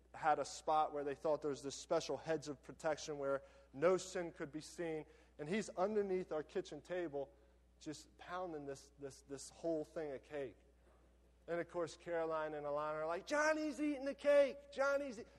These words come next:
So we go down, and, and Johnny's under the table. He doesn't think we can see him, and we're like, "Johnny, c-, come out here." And he's like,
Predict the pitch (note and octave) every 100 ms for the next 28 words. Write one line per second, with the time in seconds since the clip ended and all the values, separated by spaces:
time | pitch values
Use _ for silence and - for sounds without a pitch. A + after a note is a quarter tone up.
0 | - - F3 G3+ F#3+ F#3+ E3 D#3+ E3 E3
1 | - - - - _ _ _ D3+ D#3+ D#3+
2 | D#3+ E3 E3+ D#3+ D#3+ D#3+ D#3 C#3+ D#3+ D3
3 | C#3 D3 C#3+ - - - _ _ C#3 F3
4 | F3+ E3 E3 E3+ D3+ D3 C#3+ D3+ - D3
5 | D3 C#3+ C3+ C#3 C3+ C3+ E3 D#3 C#3+ -
6 | D3 F3 D#3+ C3+ B2 C3 A2+ - - -
7 | - - C3+ C3+ B2+ A#2+